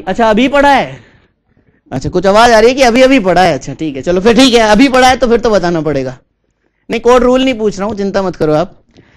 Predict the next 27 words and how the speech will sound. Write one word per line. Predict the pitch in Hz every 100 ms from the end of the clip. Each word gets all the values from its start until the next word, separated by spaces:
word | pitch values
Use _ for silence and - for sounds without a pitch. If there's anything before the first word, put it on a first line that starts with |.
| - _ _ -
डॉक्टर | 180 247 302 294
ईएफ़ | 302 311
कोड | 285 285
ने | 294
एक | 277
डिस्कवरी | 262 262 285 285 277
की | 202 214
छोटी | 170 143
सी। | 123 127 _ _ _ _ _ _ _ _ _ _ _ _
आपको | 175 202 247
डिस्कवरी | 247 - 269 277
पता | 254 269
है | 262
क्या | 262
होती | 240 247
है? | 240 226 _ _ _ _ _ _ _ _ _ -
चलो | 240
अच्छा, | 269 285
what | 240 240
is | 285
the | 285
difference | 247 208 254 277
between | 226 262 269 277 -
invention, | 247 254 262 269 269 294 294 240
innovation | 247 262 277 269 277 285
and | 277 247
discovery? | 233 233 202 165